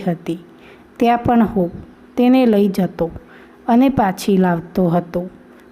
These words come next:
તે છોકરીનું નામ માહી હતું. દેખાવમાં કોઈ હિરન કરતાં ઓછી ન હતી.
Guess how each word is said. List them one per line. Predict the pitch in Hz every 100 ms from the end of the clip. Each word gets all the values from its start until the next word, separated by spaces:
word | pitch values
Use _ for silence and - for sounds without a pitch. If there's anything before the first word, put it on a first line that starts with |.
| -
તે | 233 233
છોકરીનું | 240 220 226 220 214 214 208
નામ | 208 233
માહી | 247 214 175 202 185 190
હતું. | 175 185 180 - - - - - - - -
દેખાવમાં | 202 208 - 247 262 269
કોઈ | 269 269 240
હિરન | 214 190 214
કરતાં | 233 233 220 240
ઓછી | 196 185 185 220
ન | 208
હતી. | 202 185 170 - 180